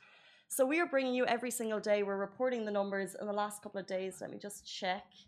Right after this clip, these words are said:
Let's say, for example, to, uh, in the last twenty-four hours, we reported eight hundred and fifty-two new cases. New recoveries were at nine hundred and thirty-nine.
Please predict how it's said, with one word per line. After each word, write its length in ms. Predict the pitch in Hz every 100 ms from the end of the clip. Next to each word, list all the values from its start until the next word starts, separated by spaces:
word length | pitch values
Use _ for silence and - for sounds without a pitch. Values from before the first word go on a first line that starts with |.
| _ _ _
Let's 160 | - 208
say, 100 | 220
for 120 | 220
example, 380 | 190 208 202 208
to, 280 | - 214 190 -
uh, 200 | 196 196
in 80 | 214
the 60 |
last 240 | 226 226 -
twenty-four 380 | 214 208 208
hours, 320 | - 190 196 190
we 60 |
reported 460 | 180 196 190 185 180 -
eight 140 | 202
hundred 320 | 196 196 190 -
and 100 | -
fifty-two 640 | 190 - - 208 196 185 175 _ -
new 220 | 240 294
cases. 680 | 294 196 180 185 180 185 - _ _ _ 220
New 160 | 254
recoveries 560 | 269 254 262 247 247 220
were 80 | 214
at 100 | -
nine 240 | 214 220
hundred 360 | 214 202 208 -
and 100 | 185
thirty-nine. 640 | 196 190 180 180 202